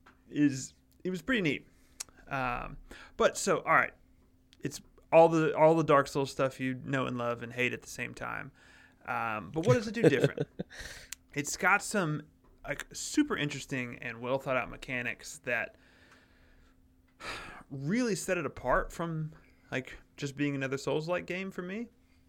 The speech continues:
Speaker 1: So, first of all, the name, Mortal Shell. Uh, you are, like, this primordial human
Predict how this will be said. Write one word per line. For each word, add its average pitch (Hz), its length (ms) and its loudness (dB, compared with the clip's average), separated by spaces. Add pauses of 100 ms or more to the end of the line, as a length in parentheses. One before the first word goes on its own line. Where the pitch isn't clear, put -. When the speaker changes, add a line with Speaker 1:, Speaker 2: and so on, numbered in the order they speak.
(720)
Speaker 1:
So, 131 580 -2 (500)
first 196 280 0
of 135 100 -4
all, - 320 -2
the 127 80 -4
name, 123 400 -2 (160)
Mortal 139 360 0
Shell. - 540 -6 (540)
Uh, 120 360 -2
you 160 200 -2
are, 139 120 6
like, 127 240 0
this - 240 -8
primordial 135 840 -2
human 127 600 -4